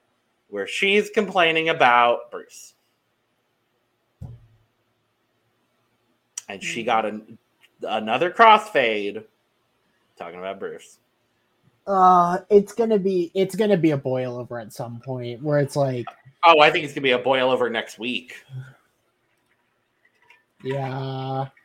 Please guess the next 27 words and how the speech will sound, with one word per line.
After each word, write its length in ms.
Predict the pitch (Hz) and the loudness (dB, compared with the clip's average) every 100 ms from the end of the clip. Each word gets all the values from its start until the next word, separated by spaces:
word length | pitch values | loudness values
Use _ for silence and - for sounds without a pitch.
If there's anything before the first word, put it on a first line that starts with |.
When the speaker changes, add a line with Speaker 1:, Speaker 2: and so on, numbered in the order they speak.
| _ _ - | _ _ -16
Speaker 1:
'Cause 140 | 120 | -8
now 160 | 120 127 | 0 2
Speaker 2:
It's 100 | 156 | 2
Speaker 1:
that 60 | |
Speaker 2:
gonna 140 | - 123 | 2 4
Speaker 1:
they're 100 | 117 | 4
Speaker 2:
be 120 | 113 | 6
Speaker 1:
all 0 | |
Speaker 2:
awkward. 1040 | 151 147 101 156 156 151 147 151 151 151 139 _ - | 4 2 0 -4 -4 -4 -6 -6 -8 -12 -16 _ -20
Speaker 1:
Yeah, 880 | 101 101 98 95 95 95 95 95 95 | -20 -20 -20 -20 -18 -16 -16 -18 -18
it's 220 | 98 - | -20 -20
a 60 | 90 | -14
little 220 | 92 90 | -14 -14
bit. 460 | 92 92 92 92 _ - - _ | -14 -12 -12 -14 _ -20 -20 _
I'm 140 | 151 180 | 0 2
really 200 | 220 160 | 2 0
interested 320 | 135 120 110 | -4 -10 -10
to 100 | 113 | -10
see 420 | - 113 110 104 - | -10 -10 -8 -10 -12
where 880 | 101 98 104 110 110 107 107 101 - | -10 -4 -2 0 0 0 -2 -6 -12
tribal 340 | - 110 101 95 | -10 -10 -8 -10
lines 360 | 90 101 135 | -12 -14 -12
end 160 | 101 92 | -14 -14
up 160 | 92 _ | -20 _
following 800 | 98 92 82 80 104 104 151 _ _ _ 131 | -14 -12 -14 -14 -16 -18 -20 _ _ _ -10
or 60 | |
falling, 680 | 131 127 107 92 80 - | -2 -2 -2 -8 -16 -20